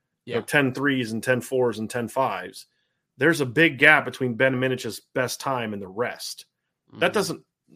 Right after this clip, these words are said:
Speaker 1: change anything about the evaluation of him. It just, it's about accuracy. He's not a ten, he's not a ten four seven. He had a ten four seven based on a wind aided track time, which the official stuff notes.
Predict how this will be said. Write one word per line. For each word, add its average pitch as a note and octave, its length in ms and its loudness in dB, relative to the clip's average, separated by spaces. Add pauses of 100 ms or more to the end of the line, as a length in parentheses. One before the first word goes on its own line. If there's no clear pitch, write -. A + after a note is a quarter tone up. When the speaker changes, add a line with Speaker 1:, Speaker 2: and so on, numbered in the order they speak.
Speaker 1:
change F3+ 440 2
anything F#3 320 0
about D3 200 0
the C3+ 100 -4
evaluation B2+ 600 0
of G#2+ 80 -6
him. A#2 140 -6
It A#2+ 40 -2
just, B2+ 280 -8
it's - 160 -10
about A#2 260 -4
accuracy. A2 560 -4
He's A2+ 160 -10
not C#3 220 0
a - 160 -4
ten, D3 260 0
he's C3+ 220 -8
not E3+ 180 2
a C3+ 200 -2 (180)
ten E3+ 240 2
four D3 200 0
seven. G2 380 -4 (640)
He C#3 300 -2
had C3+ 220 0
a B2+ 100 2
ten E3+ 220 0
four D#3 200 -2
seven C#3+ 280 -2
based C3+ 240 -4
on C3 140 -2
a A2 220 -4 (140)
wind C#3 280 -2
aided B2 360 -2 (120)
track D#3+ 300 -2
time, A2 420 -10
which - 320 -10 (800)
the C3 160 0
official C3 580 -2
stuff - 380 -4
notes. B2+ 640 -2